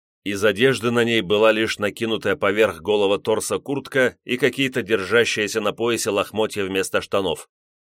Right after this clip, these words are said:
А ещё она только чудом избежала жёсткого сексуального насилия. Мельком глянув через плечо, я ободряюще подмигнул ей. В ответ Вита раздражённо нахмурилась и требовательно дёрнула подбородком,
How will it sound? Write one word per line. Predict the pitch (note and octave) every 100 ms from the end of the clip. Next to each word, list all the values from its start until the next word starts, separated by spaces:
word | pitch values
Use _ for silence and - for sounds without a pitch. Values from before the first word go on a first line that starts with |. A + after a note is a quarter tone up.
| _ _
А | F2
ещё | F#2 - C#3+
она | D3
только | C3 B2+ A2 A2
чудом | C3+ C3 A#2+
избежала | A2+ G#2 F#2+ A2+ A#2
жёсткого | F#2 G#2 - A2+ A2
сексуального | G#2+ - F#2+ E2+ F2 F2+
насилия. | F#2+ - E2+ D2+ C2+ _ _ _ _ _ _ _ _ _
Мельком | E2 A2 G#2+ G#2 G2
глянув | F#2+ G2+ G2+ -
через | G2+ F#2 -
плечо, | E2+ D#2+ A2+ A2+ - _ _ _
я | D2+ F2+ B2+
ободряюще | C3+ A2 A#2+ C3 B2+ C#3+
подмигнул | A#2+ F#2 F2+ F2+ D#2+
ей. | D2 C#2 - _ _ _ _ _ _ _
В | E2
ответ | F#2+ G2 D3+ B2+
Вита | G#2+ D3 C3+
раздражённо | B2+ F#2+ A2+ G#2 A#2 A2
нахмурилась | G2+ F#2 F#2 B2+ D3 C#3+ B2+
и | A2+
требовательно | F#2+ A2+ B2 A#2+ B2 A#2 G#2+
дёрнула | D#2+ F#2+ F#2+ F#2
подбородком, | - E2+ F#2+ F#2+ - D2+ C#2+